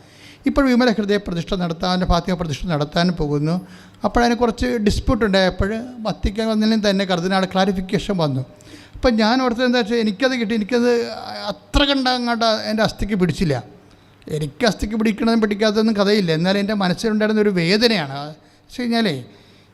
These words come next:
ഈ നമുക്ക് ദുരന്തവും യുദ്ധമൊക്കെ ഉണ്ടാകുമ്പോഴൊക്കെ ഈ അമ്മയെ തിരക്കി പോകുന്ന ഒരവസ്ഥ. അല്ലാത്ത സമയത്തൊക്കെ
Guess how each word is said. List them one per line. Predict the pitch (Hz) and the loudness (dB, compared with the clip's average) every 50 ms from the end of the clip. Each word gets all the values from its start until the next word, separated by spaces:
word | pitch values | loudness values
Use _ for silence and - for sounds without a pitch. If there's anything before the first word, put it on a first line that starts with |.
| - 285 | -8 -4
ഈ | 262 254 247 240 | -2 -2 0 2
നമുക്ക് | 226 240 247 269 | 2 2 2 2
ദുരന്തവും | 262 208 208 202 214 240 254 269 277 302 294 262 | 2 2 4 4 4 4 4 4 4 4 4 4
യുദ്ധമൊക്കെ | - - - - 233 254 262 254 262 247 | 2 -2 -2 0 2 2 2 0 -2 -4
ഉണ്ടാകുമ്പോഴൊക്കെ | 226 208 214 208 214 214 214 208 214 208 202 196 - 208 | -2 -2 -2 0 0 -2 -2 -2 -2 -2 -2 -2 -2 -2
ഈ | 202 202 202 185 | -2 0 0 0
അമ്മയെ | 180 185 190 202 208 196 | 0 0 0 0 -2 -2
തിരക്കി | 202 185 180 180 180 196 | -2 -2 -2 -2 -4 -6
പോകുന്ന | 180 - 170 165 170 170 175 175 | -4 -2 0 2 2 2 2 2
ഒരവസ്ഥ. | 175 170 175 156 143 151 147 - - - 127 123 - - - - - - - - - - - - | 2 2 2 2 0 0 -2 -4 -6 -8 -8 -8 -8 -12 -18 -20 -20 -20 -20 -20 -18 -8 -2 0
അല്ലാത്ത | 190 214 247 262 247 269 | 2 2 4 2 2 0
സമയത്തൊക്കെ | 240 190 240 214 214 208 180 202 190 180 180 185 196 | -2 -2 0 0 0 0 0 -2 -4 -4 -2 -4 -4